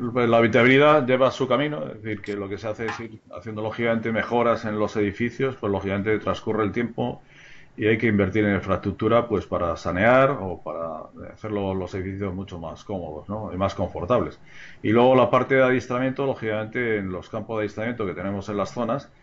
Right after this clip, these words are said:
pues ir potenciando, pues, lo que es la construcción de, de, de instalaciones relativas a lo que es el combate en población, puertas breaching para poder practicar el, el, la entrada en edificios o en barcos,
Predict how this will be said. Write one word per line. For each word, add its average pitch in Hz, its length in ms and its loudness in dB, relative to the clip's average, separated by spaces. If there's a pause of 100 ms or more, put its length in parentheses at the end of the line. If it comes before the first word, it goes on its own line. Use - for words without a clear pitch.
(360)
pues 95 260 -4
ir 110 140 0
potenciando, 113 800 0
pues, 92 160 0
lo 95 120 0
que 101 80 2
es 95 100 -4
la 98 100 0
construcción 101 600 -2
de, 92 260 0
de, 90 420 -2 (320)
de 87 480 -8
instalaciones 98 760 0 (360)
relativas 98 560 2
a 98 60 4
lo 90 100 2
que 101 120 2
es 98 120 0
el 95 80 0
combate 95 320 2
en 95 60 0
población, 131 640 4 (560)
puertas 113 420 -2
breaching 120 520 2
para 98 280 0
poder 98 240 -2
practicar 95 580 -2
el, 90 320 -4
el, 90 360 -6
la 92 80 -4
entrada 95 360 0
en 90 140 -4
edificios 95 840 -2
o 92 80 -2
en 92 80 0
barcos, 127 500 0